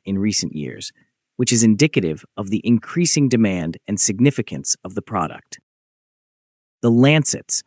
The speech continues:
are equipped with electric motors for acoustic and thermal stealth, as well as optoelectronic and television guidance systems that enable the operator to precisely control the munition during the final flight phases.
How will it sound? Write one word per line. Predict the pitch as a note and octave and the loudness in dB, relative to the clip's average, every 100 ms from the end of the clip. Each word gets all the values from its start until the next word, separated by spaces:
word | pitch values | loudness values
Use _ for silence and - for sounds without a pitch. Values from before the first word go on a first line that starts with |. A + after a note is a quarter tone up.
| _ - | _ 0
are | A2 | 0
equipped | A2 - F3 - | 0 0 0 0
with | A2+ | -2
electric | G2+ A#2+ - C#3 - | 2 0 0 -4 2
motors | A#2+ C3 C#2+ - | 4 4 0 -8
for | - F#2+ | -6 -6
acoustic | F2+ - E3 - E3 D#3+ - _ - | -6 -2 0 0 -2 -4 -14 _ -8
and | G2+ F#2 | -6 -6
thermal | - D3 C#3 B2+ | 2 4 4 2
stealth, | - - G2+ - - _ _ - | -2 -2 -2 -4 -20 _ _ -6
as | A2+ | 2
well | B2 A#2+ | 4 4
as | G#2+ | 2
optoelectronic | B2 C3+ - C3 A#2+ - C#3 A#2+ A2+ - | 0 0 2 2 0 -2 -2 0 -2 -4
and | G2+ - | -8 -6
television | - C#3 B2+ B2 A#2+ F#2+ | 0 0 2 2 2 0
guidance | G2+ A2+ G2 E2+ | 2 2 2 0
systems | - - - C2 - - _ _ _ | -2 -4 -8 -10 -12 -16 _ _ _
that | A2+ | 0
enable | A2 B2+ C#3+ C3+ | 4 6 4 2
the | A2+ - | 0 2
operator | C3+ - F#2+ D2+ C2+ | 2 2 -4 -4 -6
to | - - | -10 -8
precisely | A2 - - C#3 C3+ D3 | -4 0 2 0 0 -2
control | B2 B2 A2 - C3 F#2+ | -2 -4 -4 0 2 2
the | F2 | 0
munition | G2 G2 G#2 A2+ - C#2 _ _ - | 0 2 2 2 -2 -8 _ _ -4
during | G#2 G#2 | 0 0
the | |
final | F#2+ A#2 A#2 G#2+ | -2 0 2 0
flight | - G2+ G2 | -2 -4 -4
phases. | - E2+ - - - | -6 -10 -8 -12 -12